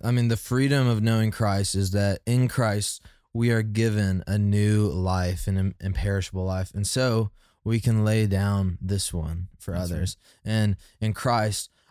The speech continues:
Speaker 1: our, our eternal joy is sealed and guaranteed. And so we can give up passing pleasures and, and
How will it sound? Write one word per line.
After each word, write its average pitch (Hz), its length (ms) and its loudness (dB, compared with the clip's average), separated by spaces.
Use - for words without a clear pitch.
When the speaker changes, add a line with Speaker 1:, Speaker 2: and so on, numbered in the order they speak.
Speaker 1:
our, 113 440 2
our 107 400 0
eternal 113 1080 0
joy 98 720 0
is 98 180 -2
sealed 101 640 0
and 92 180 0
guaranteed. 95 840 -2
And 113 120 -2
so 117 360 2
we 117 240 0
can 117 240 0
give 104 200 0
up 101 220 0
passing 98 840 0
pleasures 101 720 0
and, 98 200 0
and 98 540 -2